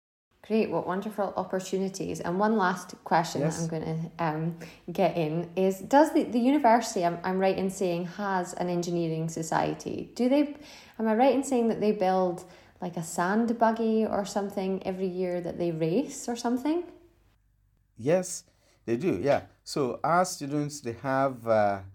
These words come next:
Speaker 2: a number of activities depending on their societies. So, um, there is the, um, activities involving design of, um, uh,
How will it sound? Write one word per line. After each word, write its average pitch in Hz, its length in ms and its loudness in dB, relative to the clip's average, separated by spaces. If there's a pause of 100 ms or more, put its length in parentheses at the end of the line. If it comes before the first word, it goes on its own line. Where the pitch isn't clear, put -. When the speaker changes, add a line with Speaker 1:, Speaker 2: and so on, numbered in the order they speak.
(400)
Speaker 2:
a 120 80 -6
number 117 300 0
of 95 240 -2
activities 123 640 -8
depending 104 760 -4
on 92 520 -2 (320)
their 110 360 0
societies. 95 1040 -8 (380)
So, 104 680 2
um, 101 580 0 (300)
there 101 140 2
is 98 220 -4
the, 95 640 -4
um, 95 480 -4
activities 120 680 -6
involving 104 1000 -4 (380)
design 104 920 0
of, 92 300 -4 (160)
um, 92 540 -6 (360)
uh, 87 280 -4